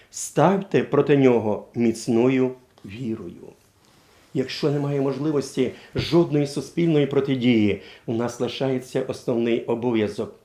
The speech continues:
внутрішній, особистий. Це наша особиста віра. Самому усвідомити, що ми і навколо нас люди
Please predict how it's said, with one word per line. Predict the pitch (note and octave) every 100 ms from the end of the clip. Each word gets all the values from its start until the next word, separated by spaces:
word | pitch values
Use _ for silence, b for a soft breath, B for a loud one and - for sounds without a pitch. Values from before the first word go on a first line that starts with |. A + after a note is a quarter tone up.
| -
внутрішній, | A#2 A2+ A#2 A2 - -
особистий. | - - A2 A2+ A2+ A2+ G2+ B B
Це | C#3
наша | B2 C#3+ - -
особиста | - B2+ G#2 A#2 - A#2 -
віра. | A2+ A#2+ A2 C3 - B B B
Самому | - - C3 C3 D#3 C#3+
усвідомити, | C#3+ C3 C#3+ C3+ C3 A2+ A2+ A2 G#2 B B
що | - - C#3+
ми | B2 C3 D3+ C3+ - _ -
і | C3+
навколо | C3+ C3+ C3+ A#2+
нас | A#2+ C#3+ -
люди | C3 A#2 A2